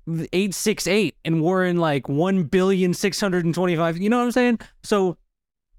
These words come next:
to come to the conclusion that everything works this way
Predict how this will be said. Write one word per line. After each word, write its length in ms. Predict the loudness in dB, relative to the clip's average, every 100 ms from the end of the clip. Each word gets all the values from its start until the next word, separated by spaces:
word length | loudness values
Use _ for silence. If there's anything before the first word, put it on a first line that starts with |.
| -10
to 120 | -4 -2
come 240 | 2 2
to 140 | 2
the 100 | 0
conclusion 600 | 0 -2 0 0 0 0
that 140 | 0 -2 0
everything 460 | 2 2 0 0
works 240 | 0 0 0
this 220 | -2 2
way 220 | 2